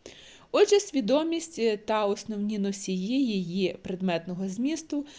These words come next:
це знання, постають сферою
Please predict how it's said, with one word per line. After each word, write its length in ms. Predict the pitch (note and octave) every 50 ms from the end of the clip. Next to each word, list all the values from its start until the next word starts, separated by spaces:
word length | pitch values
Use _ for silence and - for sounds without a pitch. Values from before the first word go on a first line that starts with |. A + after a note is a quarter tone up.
| - - - _
це 260 | - - B3 A#3 B3
знання, 580 | G#3+ F#3+ F3 E3 E3+ F3 G3+ A#3 C4+ D#4 D4+ C4+ -
постають 560 | - G3+ G3+ - - F#3+ F3+ D#3+ D#3 D3+ -
сферою 680 | - - - - A#3+ B3+ D4 D4 C#4+ C#4 C4 C4+ A#3+